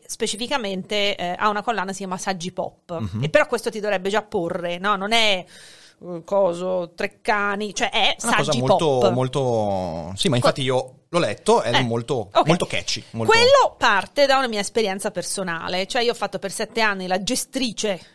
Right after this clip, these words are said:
Speaker 1: del profilo Twitter dell'Accademia della Crusca e in quel ruolo ogni volta che dovevo twittare della questione dei femminili professionali,
Speaker 2: Sì.
Speaker 1: perché poi avevamo una presidente donna, abbiamo avuto per un po' di anni Nicoletta Maraschio, prima presidente donna dell'Accademia della Crusca e al momento unica,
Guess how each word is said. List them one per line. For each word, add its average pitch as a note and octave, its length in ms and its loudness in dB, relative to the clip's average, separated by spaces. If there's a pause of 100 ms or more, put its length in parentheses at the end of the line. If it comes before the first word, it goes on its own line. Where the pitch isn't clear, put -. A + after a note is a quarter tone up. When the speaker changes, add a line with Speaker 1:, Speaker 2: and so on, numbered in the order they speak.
Speaker 1:
del F#3+ 180 -6
profilo G3+ 340 -6
Twitter G3+ 460 -8
dell'Accademia F#3 520 -4
della C4+ 200 -2
Crusca A3 560 -2
e B3 460 2
in A3+ 180 -2
quel B3 220 4
ruolo A3 680 0 (320)
ogni D4+ 320 2
volta G#3+ 420 4
che F#3 160 -8
dovevo F#3 600 0
twittare F3 800 -2
della G#3 340 4
questione G#3 380 -4
dei F#3 120 -4
femminili F#3 440 -6
professionali, F#3 840 -2
Speaker 2:
Sì. D4 140 0
Speaker 1:
perché F#3+ 260 -6
poi G#3+ 200 2
avevamo G3 360 0
una G#3+ 140 -4
presidente F#3+ 560 -6
donna, A3+ 340 4
abbiamo F#3 260 -4
avuto F#3+ 280 -6
per F#3 100 -8
un F3 80 -8
po' A3 140 -4
di A#3 100 -2
anni F#3 300 -2
Nicoletta G3 420 -6
Maraschio, G3 480 -2
prima B3+ 580 -2
presidente F3 920 -4
donna D#3+ 580 -12
dell'Accademia E3+ 540 -10
della G3 160 -4
Crusca C#4 340 -4
e D#3+ 120 -8
al F3 80 -6
momento F#3+ 340 -6
unica, G3 400 -6